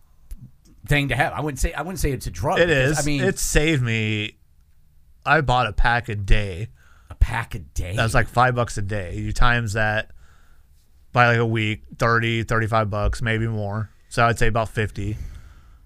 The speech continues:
Speaker 2: It saves you almost two hundred bucks a month, dude. You add
Speaker 1: Dude,
Speaker 2: that
Speaker 1: that's
Speaker 2: times
Speaker 1: cr-
Speaker 2: twelve months.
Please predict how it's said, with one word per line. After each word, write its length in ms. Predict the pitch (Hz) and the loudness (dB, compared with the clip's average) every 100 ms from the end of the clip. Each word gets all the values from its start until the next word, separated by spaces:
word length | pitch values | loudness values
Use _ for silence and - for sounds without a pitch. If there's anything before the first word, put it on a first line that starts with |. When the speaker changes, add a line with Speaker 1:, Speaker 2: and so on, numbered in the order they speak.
| - | -8
Speaker 2:
It 140 | 120 | -6
saves 200 | - 160 | 4 4
you 60 | 131 | 4
almost 220 | 117 107 | 0 -2
two 120 | - 123 | 0 0
hundred 140 | 113 | 0
bucks 240 | 104 104 | -2 -4
a 40 | 98 | -6
month, 260 | 101 107 | -6 -8
dude. 280 | - 98 104 | -8 -8 -6
You 100 | 107 | -4
add 160 | 110 113 | -2 0
Speaker 1:
Dude, 20 | |
Speaker 2:
that 140 | 113 110 | 2 0
Speaker 1:
that's 100 | 113 | 2
Speaker 2:
times 280 | 110 107 - | 0 0 -4
Speaker 1:
cr- 60 | |
Speaker 2:
twelve 240 | - 117 110 | -2 -2 -2
months. 440 | 107 120 - - | -4 -6 -8 -12